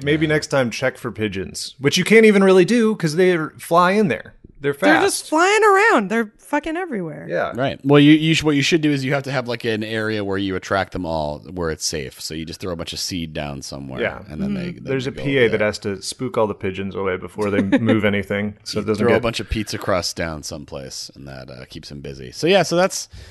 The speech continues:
Speaker 2: that's that. I imagine this will just kinda go away at some point, um, but, uh, everyone got a good chuckle out of it.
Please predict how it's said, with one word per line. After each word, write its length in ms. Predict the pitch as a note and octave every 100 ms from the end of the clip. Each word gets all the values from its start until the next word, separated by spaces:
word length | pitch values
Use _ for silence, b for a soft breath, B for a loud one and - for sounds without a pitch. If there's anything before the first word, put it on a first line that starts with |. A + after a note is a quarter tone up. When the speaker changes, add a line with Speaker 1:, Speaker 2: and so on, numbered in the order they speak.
| B B B
Speaker 2:
that's 180 | F#3+
that. 280 | - D3+ D#3
I 100 | C3+
imagine 680 | C#3+ D3+ D#3 D#3+ D3+ D3 C3
this 240 | C#3+ C#3 -
will 200 | D3 C3+
just 220 | C3 A#2+
kinda 180 | C#3 C3
go 160 | A#2 A2+
away 320 | G#2+ G2 G2+
at 100 | G2+
some 160 | A2+ G2+
point, 340 | A2 G#2+ G#2+ -
um, 320 | F#2+ F#2 F#2
but, 280 | F#2 F#2 F2+
uh, 300 | F2+ F2+ E2
everyone 300 | E2 G2 F#2
got 180 | F2+ F2+
a 40 | F2
good 240 | F2 E2
chuckle 300 | - E2+ F2+
out 140 | E2 E2
of 80 | E2+
it. 160 | F#2